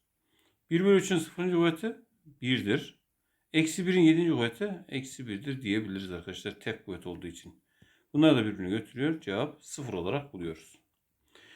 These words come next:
Geçiyoruz üslü sayılarda çarpma işlemi. Çarpma işlemini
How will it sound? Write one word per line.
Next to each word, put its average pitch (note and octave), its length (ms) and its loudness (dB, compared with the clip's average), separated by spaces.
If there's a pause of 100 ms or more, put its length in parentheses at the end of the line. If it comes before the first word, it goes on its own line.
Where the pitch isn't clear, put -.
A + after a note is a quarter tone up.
(160)
Geçiyoruz G#3+ 480 4
üslü - 140 -12
sayılarda A3 380 6
çarpma G3+ 380 2
işlemi. B2 280 -6
Çarpma A3 340 0
işlemini E3+ 380 2